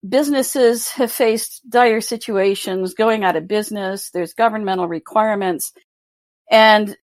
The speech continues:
not for the least, hospitals and healthcare workers have for months been overworked. Many have become ill themselves.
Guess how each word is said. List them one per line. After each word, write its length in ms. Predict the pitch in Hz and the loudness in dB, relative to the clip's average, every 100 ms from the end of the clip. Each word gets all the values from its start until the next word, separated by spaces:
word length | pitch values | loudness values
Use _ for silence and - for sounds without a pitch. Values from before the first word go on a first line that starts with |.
| _ _ | _ _
not 460 | - 208 220 233 - | -8 0 2 2 0
for 320 | 226 214 196 - - | 0 0 0 -8 -14
the 140 | 220 208 | 0 2
least, 480 | 247 294 175 202 - | 2 0 -4 -8 -2
hospitals 640 | 208 233 - 214 202 185 | 2 2 0 -2 -2 -4
and 120 | 190 | -8
healthcare 540 | 190 190 185 - 185 180 | 0 -2 -2 -6 -4 -4
workers 380 | 175 185 175 | -6 -6 -8
have 240 | - 185 175 | 0 0 0
for 140 | 175 | -6
months 440 | 175 180 175 - - _ _ - | -2 0 0 -2 -12 _ _ -6
been 220 | 196 185 - | -2 -2 0
overworked. 720 | 190 190 180 175 165 - - _ _ _ _ _ _ _ _ _ _ _ - | 0 0 0 0 -2 -6 -20 _ _ _ _ _ _ _ _ _ _ _ -2
Many 360 | 202 214 233 | 2 2 2
have 160 | 247 214 | 0 -2
become 320 | 214 - 185 | -6 -4 -2
ill 180 | 185 190 | 0 0
themselves. 840 | 190 180 208 185 196 240 - - | -2 -2 2 4 2 -2 -12 -14